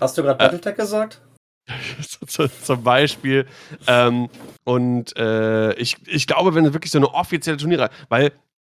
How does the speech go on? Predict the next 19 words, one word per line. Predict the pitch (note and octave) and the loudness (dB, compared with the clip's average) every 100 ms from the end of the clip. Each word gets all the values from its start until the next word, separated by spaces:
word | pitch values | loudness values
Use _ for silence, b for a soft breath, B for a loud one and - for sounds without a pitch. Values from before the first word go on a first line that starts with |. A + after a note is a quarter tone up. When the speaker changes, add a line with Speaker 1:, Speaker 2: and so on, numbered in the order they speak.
| _ _ _ - | _ _ _ -4
Speaker 2:
wir, | C#3+ | -2
wir | D3 | 0
sprechen | E3+ E3 F3 F3 | 0 -2 0 0
natürlich | D3 D#3+ | -2 -2
aus | C#3 | -2
unserer | C#3 B2 B2 | -2 -4 -4
Turnierbubble | - C3+ C3 C3+ G#2 G2+ G2+ F#2+ | -2 0 4 2 2 -2 -2 -8
raus. | F2+ F2+ G2 - | -6 -8 -8 -4
Und | B2+ B2 - b C3+ | 0 0 -2 b -8
natürlich, | A2+ A2+ - - G#3 A3 G#3 - - | -4 -4 -6 -2 0 2 0 -4 -10
und | |
da | G#2 G#2 _ _ _ _ _ _ _ _ _ _ _ _ _ | -12 -12 _ _ _ _ _ _ _ _ _ _ _ _ _
können, | C#3+ D3 C3 A#2+ | 2 2 2 0
machen | C#3 D#3+ | 2 2
wir | |
uns | A#2+ A2+ | 2 -2
ja | |
nichts | A2 G2+ - | -6 -8 -10
vor, | - E3+ F3+ F3 | -6 2 4 4